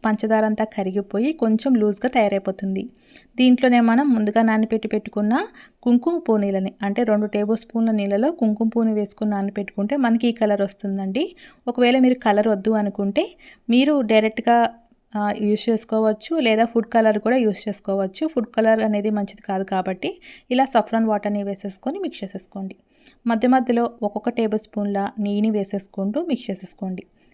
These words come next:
బాండీ నుంచి సపరేట్ అయ్యే వరకు కూడా ఇలా ఐదు నిమిషాలకు ఒకసారి నెయ్యిని వేసుకుంటూ మిక్స్ చేసేసుకోండి. చూడండి, కన్సిస్టెన్సీ అనేది కొంచెం సాఫ్ట్గా దగ్గర పడిపోతూ చాలా బాగా వస్తుంది కదా.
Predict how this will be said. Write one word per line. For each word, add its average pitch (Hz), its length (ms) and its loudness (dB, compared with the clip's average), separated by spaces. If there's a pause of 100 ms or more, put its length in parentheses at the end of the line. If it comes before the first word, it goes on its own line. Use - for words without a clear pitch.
(120)
బాండీ 214 380 2
నుంచి 214 380 -2
సపరేట్ 208 460 -2
అయ్యే 196 260 0
వరకు 196 320 -4
కూడా 202 300 -2 (440)
ఇలా 220 240 2
ఐదు 202 220 2
నిమిషాలకు 233 440 0
ఒకసారి 220 520 -2
నెయ్యిని 208 360 0
వేసుకుంటూ 202 560 -4
మిక్స్ 277 280 -6
చేసేసుకోండి. 190 580 -10 (360)
చూడండి, 226 340 0
కన్సిస్టెన్సీ 220 680 -2
అనేది 208 260 0
కొంచెం 214 340 -2
సాఫ్ట్గా 196 600 -4 (340)
దగ్గర 202 320 0
పడిపోతూ 196 560 -4 (480)
చాలా 202 220 0
బాగా 208 200 2
వస్తుంది 202 380 -2
కదా. 226 240 0